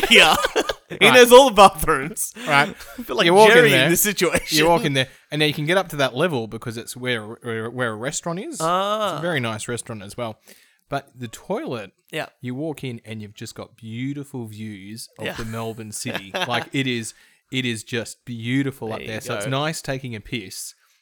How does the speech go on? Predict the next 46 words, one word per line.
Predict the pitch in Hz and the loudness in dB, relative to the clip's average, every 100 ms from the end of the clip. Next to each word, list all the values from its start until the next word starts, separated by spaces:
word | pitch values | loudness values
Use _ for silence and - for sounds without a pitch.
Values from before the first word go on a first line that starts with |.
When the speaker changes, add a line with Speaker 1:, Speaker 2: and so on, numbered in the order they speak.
| _ | _
Speaker 2:
with | 120 107 | -14 -12
a | |
view | 104 113 123 135 104 92 120 143 _ _ _ _ - | -12 -6 -2 -2 -2 -10 -14 -16 _ _ _ _ -10
out, | 123 107 - 117 | -8 -8 -12 -12
out | 113 - - | -10 -12 -12
of | 120 101 - | -12 -12 -12
Melbourne | 135 131 120 113 110 | -6 -2 -2 -2 -6
City. | - 117 107 | -8 -10 -8
So | - 123 - _ | -6 -6 -8 _
that | 147 139 | -2 -2
is | 123 | -2
the | 120 117 | -6 -6
Sofitel | - 180 165 - 113 104 | -4 -4 -4 -4 -6 -6
Melbourne | 131 139 180 170 | -4 -2 0 -2
Ho-, | 123 120 110 - | -4 -6 -8 -10
Hotel. | 117 117 117 113 143 | -8 -8 -6 -6 -4
I | 143 143 | -6 -2
can't | 202 254 | 0 2
remember | 208 175 | 2 0
if | |
it's | - | -4
forty-two | 165 165 139 151 139 | -2 -2 -2 -2 -2
or | 120 | -4
forty-three, | 135 117 - 123 | -4 -6 -4 -6
but | 107 | -6
you | 110 | -10
can | 139 | -6
get | 156 | -2
access. | 131 104 110 90 - - _ _ _ _ | -2 -4 -12 -12 -16 -16 _ _ _ _
So | - 135 | -2 0
I | 160 | 2
recommend, | 165 147 135 120 110 - _ _ - | 0 -2 -4 -6 -8 -12 _ _ -4
I | 151 | -2
recommend | 147 135 113 | 0 -2 -6
that | 113 107 | -8 -10
one. | 98 92 - | -14 -20 -16
Speaker 1:
Yeah. | 147 160 | -2 2
Speaker 2:
I | 185 | 2
have | 190 156 | 0 -4
used | 147 165 175 147 | -4 -6 -6 -10
that | 104 82 - _ _ _ _ _ _ - | -14 -14 -20 _ _ _ _ _ _ -12
on | 131 120 | -8 -6
a | |
number | 123 135 151 139 | 0 0 2 -2
of | 123 | -4
occasions. | 120 113 104 90 - - | -6 -8 -10 -14 -20 -20